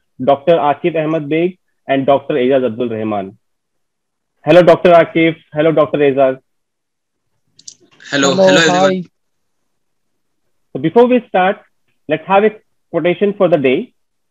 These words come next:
Speaker 1: "It's time to build a fairer, healthier world for everyone, everywhere." With this, I'm starting this session. So guys, uh, tell me about, uh, vaccination. What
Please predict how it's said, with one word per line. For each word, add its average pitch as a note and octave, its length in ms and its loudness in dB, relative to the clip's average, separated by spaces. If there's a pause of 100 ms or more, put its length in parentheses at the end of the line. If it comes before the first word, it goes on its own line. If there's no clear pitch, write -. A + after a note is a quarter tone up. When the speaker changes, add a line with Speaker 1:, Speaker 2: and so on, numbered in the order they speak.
Speaker 1:
"It's - 200 -6 (100)
time B3 320 0
to A#3 160 -2
build F#3+ 300 2
a - 20 -4 (140)
fairer, F#3 460 0
healthier E3+ 500 -2 (160)
world D3+ 260 2
for C#3+ 100 -10 (120)
everyone, C#3+ 680 0 (220)
everywhere." A#2+ 500 -4 (840)
With C3 260 0
this, A3+ 240 6
I'm E3 180 0
starting F#3 380 4
this G#3 180 -6
session. F3+ 320 -6 (1300)
So A3+ 100 6
guys, A3 460 4
uh, D#3+ 320 4
tell G3+ 240 2
me A#3+ 160 0
about, G#3+ 280 0 (120)
uh, C#3+ 180 0 (160)
vaccination. E3+ 720 -4 (140)
What C3+ 260 0